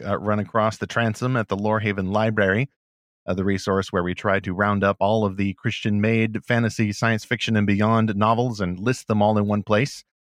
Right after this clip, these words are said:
We don't al-, always read them or, uh, review them, but at least they're there for anyone trying to find that kind of story. So I've seen some of those, but they're not very common. And even those that are very common, uh, seem to be more obscure. Like,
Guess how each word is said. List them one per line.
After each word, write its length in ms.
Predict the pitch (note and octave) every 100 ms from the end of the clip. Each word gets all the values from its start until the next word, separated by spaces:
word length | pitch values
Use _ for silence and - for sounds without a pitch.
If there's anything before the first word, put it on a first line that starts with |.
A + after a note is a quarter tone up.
| _
We 100 | E2+
don't 220 | F#2 F#2+ - -
al-, 300 | - F2+ F#2 -
always 380 | F2+ G#2 G2 G#2
read 240 | B2 A#2
them 260 | B2+ B2+ A#2+
or, 360 | F#2 G2 F#2
uh, 20 |
review 420 | F2 F#2+ F#2 B2+ C3
them, 300 | G#2 G#2 G2+
but 220 | F#2+ F#2+
at 100 | E2+
least 220 | G2 -
they're 200 | G2+ F#2
there 280 | F2 G2 G2
for 140 | -
anyone 320 | F#2 F#2 F2+ F2
trying 220 | G2+ F#2+
to 60 | F#2
find 200 | F#2+ F#2+
that 120 | E2
kind 160 | F#2+ F2+
of 80 | -
story. 380 | A#2 A#2+ F2 - _ _ _ -
So 80 |
I've 60 | A2
seen 180 | G#3 G#3+
some 260 | - F3
of 100 | D#3
those, 280 | G2+ F2+ E2+
but 220 | - A#2+
they're 100 | B2+
not 400 | A#2 A#2 C#3 C#3+ - _ _ _ _ -
very 300 | A#2 A2 G#2
common. 560 | - - F2 E2 A1+ G2 _ _ _ -
And 200 | G2 G2+
even 300 | A#2 A2+ G#2+
those 240 | G#2 G2+
that 120 | G2+ G2+
are 160 | A2+
very 200 | A2 G2+
common, 400 | - F#2+ F#2+ F#2
uh, 160 | - F#2
seem 240 | - A2
to 80 | G#2+
be 120 | F#2
more 260 | F#2 F#2 G2
obscure. 560 | - - - F2+ D2+ -
Like, 140 | F2+